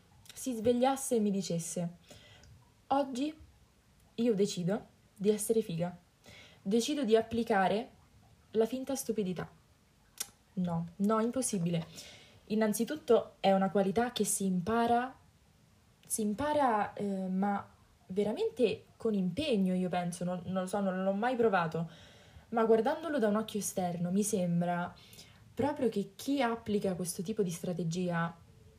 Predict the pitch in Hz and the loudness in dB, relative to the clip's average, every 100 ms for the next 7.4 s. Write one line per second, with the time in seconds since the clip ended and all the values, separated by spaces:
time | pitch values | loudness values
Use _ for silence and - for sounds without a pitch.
0 | - - 226 214 208 233 220 - 208 208 | -18 -8 -4 -4 0 0 0 -2 0 2
1 | 196 202 320 240 196 175 185 262 208 170 | 4 4 2 2 2 2 0 2 0 0
2 | 185 180 170 - 240 220 214 202 - 247 | -2 -2 -4 -2 0 4 4 4 -4 0
3 | 220 202 196 208 311 214 208 - 196 196 | 2 4 2 0 -4 -4 -6 -2 -2 -2
4 | - 196 190 165 - 202 196 196 190 311 | -6 -10 -10 -10 -10 -6 -4 -2 -2 -2
5 | - 185 170 - - - - _ 214 202 | -2 -4 -4 -8 -20 -20 -20 _ -2 0
6 | 202 190 180 - - - - 240 226 - | 0 0 -2 -10 -20 -20 2 4 4 2
7 | 233 277 320 | 0 0 -2